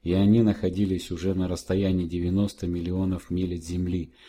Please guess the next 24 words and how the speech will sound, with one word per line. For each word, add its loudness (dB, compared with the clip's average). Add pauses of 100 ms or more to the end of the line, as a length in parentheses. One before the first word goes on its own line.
(160)
покинув 2
таким -2
образом -2
орбиту -4
Марса. -4 (760)
"Капитан! 8
Эй, 8
капитан 6
Клюгер!" 2 (680)
В -8
зеркале 4
на 0
него 4
смотрело 0
оскалившееся -2
лицо -4
командира. -2 (520)
Охваченный 0
паникой, 2
Джо 0
попытался -2
узнать 0
свои -2
координаты. 0